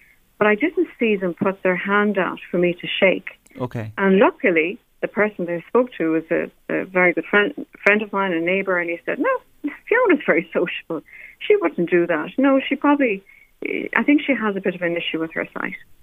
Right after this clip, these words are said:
Speaker 2: Mm.
Speaker 1: And, you know, that, that was sort of the eye-opener to me. Oh, excuse the pun.
Speaker 2: Yeah.
Speaker 1: That, um, gosh, uh, maybe this is, is, is beginning to impact on
Speaker 2: Yes,
Speaker 1: how I
Speaker 2: yes.
Speaker 1: behave.
Speaker 2: So you, you,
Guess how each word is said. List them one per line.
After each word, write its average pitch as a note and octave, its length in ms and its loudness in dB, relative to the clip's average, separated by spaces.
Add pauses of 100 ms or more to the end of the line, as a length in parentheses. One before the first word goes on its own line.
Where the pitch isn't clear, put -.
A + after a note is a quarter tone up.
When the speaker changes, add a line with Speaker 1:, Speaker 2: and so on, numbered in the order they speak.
(120)
Speaker 2:
Mm. D3 60 0
Speaker 1:
And, A#2+ 380 2
you G3 120 2
know, F#3+ 80 6
that, G#3+ 200 2 (480)
that B3+ 180 2
was B3+ 160 0
sort A3+ 200 -2
of G3 100 -10
the G3 140 4
eye-opener F#3+ 540 0 (120)
to F3 60 -6
me. F#3 420 -4
Oh, A#3+ 60 2
excuse F#3+ 500 2
the - 80 -8
pun. F#3+ 320 -2 (300)
Speaker 2:
Yeah. C3 180 0
Speaker 1:
That, F#3+ 240 -2 (160)
um, F#3+ 460 2 (800)
gosh, G3 520 0
uh, F#3 440 0 (720)
maybe G3+ 320 2
this F#3 260 0
is, F3+ 200 0 (640)
is, F#3+ 120 0
is G3 240 2
beginning G#3 360 2
to G3 200 0
impact - 560 -2 (220)
on F3+ 140 2
Speaker 2:
Yes, B2 320 4
Speaker 1:
how - 140 -14
I - 80 -20
Speaker 2:
yes. G#2+ 320 2
Speaker 1:
behave. - 340 -18
Speaker 2:
So - 140 0
you, A3+ 200 0
you, A3+ 240 4